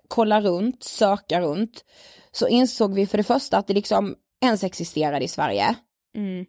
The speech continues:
Speaker 1: Det är så roligt, vi har träffat vissa av er nu under den här seriens gång, typ vi har varit ute och föreläst, de, vi har träffat er på stan och sådär.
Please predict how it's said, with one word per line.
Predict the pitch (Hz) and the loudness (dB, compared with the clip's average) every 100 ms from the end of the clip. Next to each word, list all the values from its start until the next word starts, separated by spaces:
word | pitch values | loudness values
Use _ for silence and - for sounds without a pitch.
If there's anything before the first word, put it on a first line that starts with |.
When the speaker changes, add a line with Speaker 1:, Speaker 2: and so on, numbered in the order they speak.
| - | 0
Speaker 1:
Det | 214 | 2
är | |
så | 226 | 2
roligt, | 240 254 247 196 | 4 4 4 2
vi | 208 | 0
har | 208 | 0
träffat | - 254 - 180 | 0 -2 -2 -4
vissa | 208 294 214 | -2 0 2
av | 202 | 2
er | 185 | 2
nu | 190 | 2
under | 180 175 | 0 0
den | 190 | -2
här | 180 | -2
seriens | 190 165 170 | 0 -2 -2
gång, | 185 165 220 | -2 0 0
typ | 226 190 | -2 -2
vi | 170 | -2
har | 151 | -2
varit | 156 | -4
ute | 151 | -10
och | 214 | -4
föreläst, | - 226 214 202 208 202 | 2 2 4 4 2 0
de, | 185 160 | -2 -2
vi | 185 | 0
har | 175 180 | 0 0
träffat | 196 175 165 | -4 -4 -6
er | |
på | 151 | -6
stan | 170 196 202 | 0 2 2
och | 202 | 0
sådär. | 208 180 | 0 2